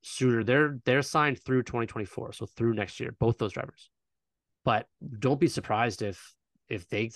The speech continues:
they're on a shorter leash now 'cause they're, they're complaining and not putting up. They're not helping.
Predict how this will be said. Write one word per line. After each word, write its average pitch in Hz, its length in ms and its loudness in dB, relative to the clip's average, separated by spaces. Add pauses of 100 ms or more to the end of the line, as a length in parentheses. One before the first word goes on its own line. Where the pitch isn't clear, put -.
(180)
they're 120 160 -2
on 110 100 0
a - 20 -6
shorter 101 320 -2
leash - 420 -4 (120)
now 117 240 -10 (220)
'cause 107 120 -6
they're, 117 220 0 (140)
they're 131 280 0 (640)
complaining 127 560 2
and 117 120 -4
not 117 180 0
putting 123 260 -4
up. 113 100 -4
They're 131 100 0
not 139 160 2
helping. 120 260 -2